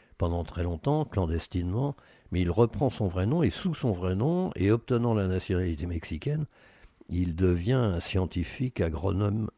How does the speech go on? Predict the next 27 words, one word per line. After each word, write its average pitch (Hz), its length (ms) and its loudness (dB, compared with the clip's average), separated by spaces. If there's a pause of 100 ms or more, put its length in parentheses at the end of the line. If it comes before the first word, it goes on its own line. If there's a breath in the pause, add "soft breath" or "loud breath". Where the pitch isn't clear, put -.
(200)
euh, 87 640 -4
très 95 240 0
reconnu. 92 500 2 (600 soft breath)
Euh, 85 580 -4
Subhash 131 420 0
Chandra 95 380 0
Bose, 143 460 4
lui, 156 360 2 (540 soft breath)
euh, 92 480 0
l-, 95 240 -4 (160)
alors 87 240 0
la 90 100 2
différence, 95 480 0
c'est 82 80 -8
que - 80 -10
si 110 160 -2
Ran 98 200 0
Roy 104 220 0
est 80 120 -6
totalement 92 480 -2
oublié 90 300 0
en 87 180 0
Inde, 87 300 -2
lui, 101 420 -2 (500 soft breath)
pourtant 98 340 0
vaincu 98 500 0
également, 90 520 0